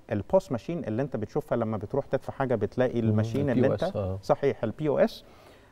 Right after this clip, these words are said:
Speaker 1: لكن دلوقتي ال بي أو إس مكلفه شويه.
Speaker 2: مم.
Speaker 1: فبالتالي احنا ابتدينا دلوقتي يبقى عندنا الحلول الجديده، ان هو انت مش محتاج كتاجر ان انت تشتري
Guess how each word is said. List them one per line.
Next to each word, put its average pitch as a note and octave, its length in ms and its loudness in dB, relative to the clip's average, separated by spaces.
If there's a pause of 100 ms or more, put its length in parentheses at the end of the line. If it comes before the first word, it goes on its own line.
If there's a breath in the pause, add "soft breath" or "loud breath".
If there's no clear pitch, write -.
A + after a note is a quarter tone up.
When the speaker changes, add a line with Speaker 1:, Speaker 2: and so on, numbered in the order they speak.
(120 loud breath)
Speaker 1:
لكن C#3 340 4
دلوقتي E3+ 460 0
ال - 60 0
بي A3+ 180 -2
أو G#3 100 0
إس - 140 -2
مكلفه C#3 420 0
شويه. E2+ 260 -4 (260)
Speaker 2:
مم. F#2 180 -4 (180)
Speaker 1:
فبالتالي G3 560 2
احنا F#3 180 -2
ابتدينا D#3 460 0
دلوقتي C#3 480 0
يبقى G#2+ 320 -2
عندنا B2 360 0
الحلول C#3+ 500 0
الجديده، A2+ 440 0
ان C3 140 2
هو F3+ 300 4
انت E3+ 280 0
مش C3 200 -2
محتاج G3+ 260 0
كتاجر C#3+ 420 -2
ان B2 80 0
انت E3+ 160 -4
تشتري B2 500 -2